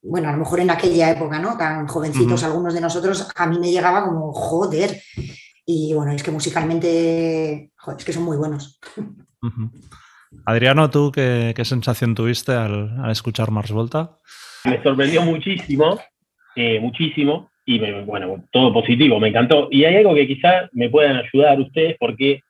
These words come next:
Speaker 3: yo tengo la sensación, la primera vez que los vi fue en Sala Sol, en Madrid, en marzo del dos mil dos.
Speaker 1: Sí.
Speaker 3: Entonces, estoy casi seguro que no había escuchado nada, que fue como, "Hola", pum, y empezaron a tocar. ¿No? ¿Puede ser?
Speaker 1: Exacto.
Speaker 3: Claro.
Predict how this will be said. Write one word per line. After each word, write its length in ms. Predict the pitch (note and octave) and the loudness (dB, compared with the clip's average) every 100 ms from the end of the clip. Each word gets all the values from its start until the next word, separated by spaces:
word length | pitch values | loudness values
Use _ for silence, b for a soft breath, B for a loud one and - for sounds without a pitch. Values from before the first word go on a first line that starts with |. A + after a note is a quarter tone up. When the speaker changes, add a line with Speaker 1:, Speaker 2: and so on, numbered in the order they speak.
| - | -10
Speaker 3:
yo 80 | D#3+ | -2
tengo 220 | F#3+ F3+ | -2 0
la 140 | E3 - | -2 -4
sensación, 800 | C#3 - C#3 - F#3 F3 F#3 - _ _ _ _ | -8 -8 -10 -2 0 0 -2 -12 _ _ _ _
la 100 | A2+ | 0
primera 260 | B2+ D3+ F3 | 2 2 2
vez 100 | F3 | 2
que 60 | |
los 140 | D#3 D3 | 0 2
vi 140 | F#3+ | -2
fue 280 | - D#3+ E3 | 0 2 2
en 340 | D#3+ D3 C3 A#2+ | 2 -2 -2 2
Sala 240 | C#3 C#3 - | 4 4 4
Sol, 320 | F#3 F#3 G3+ _ _ _ _ | 2 2 -4 _ _ _ _
en 200 | - G#2 A2+ | -10 -8 -4
Madrid, 540 | A#2 C3+ F3+ F#3 G3+ _ _ _ _ _ _ _ _ _ _ | 0 2 2 2 -2 _ _ _ _ _ _ _ _ _ _
en 140 | A#2 B2+ | -8 -4
marzo 460 | C3+ F#3+ A3 - G3 | 0 0 -2 0 2
del 140 | C3+ | 2
dos 120 | C3+ | 0
mil 180 | D3+ D#3+ | -2 -2
dos. 220 | D#3+ C3+ - - _ _ _ _ _ | 2 0 0 -20 _ _ _ _ _
Speaker 1:
Sí. 280 | - A3+ F#3 | -2 0 0
Speaker 3:
Entonces, 340 | A#2+ D#3 E3 D3+ _ _ | -2 -4 -2 -4 _ _
estoy 400 | - C3 G3 G3+ | -10 -6 -4 -2
casi 300 | F#3+ A#3 - G3+ | -2 -4 -2 -6
seguro 280 | F#3 G#3+ G#3+ | -2 0 0
que 80 | F3+ | 0
no 60 | |
había 120 | G#3 | -2
escuchado 360 | G#3 F#3+ G#3 G3 | -2 -2 -2 0
nada, 320 | G#3+ F#3+ A#2+ | 0 0 -2
que 100 | A#2 | -4
fue 140 | A#2 E3+ | -2 0
como, 200 | D3+ C#3+ | 0 -2
"Hola", 380 | F#3+ D3+ G#2+ - | -2 -2 -4 -2
pum, 200 | F3+ F3+ | 0 2
y 40 | A#2+ | 0
empezaron 280 | A#2 D#3 | -6 -6
a 60 | D3 | -4
tocar. 340 | C3 F3 A#2+ - _ | 0 0 0 -8 _
¿No? 320 | C3+ E3+ E3 | -6 -6 -2
¿Puede 120 | A3+ | 4
ser? 120 | F3+ | 6
Speaker 1:
Exacto. 400 | B3+ B3 G#3+ F#3+ | 6 4 2 2
Speaker 3:
Claro. 360 | G3+ A#3+ C#3 | 2 2 2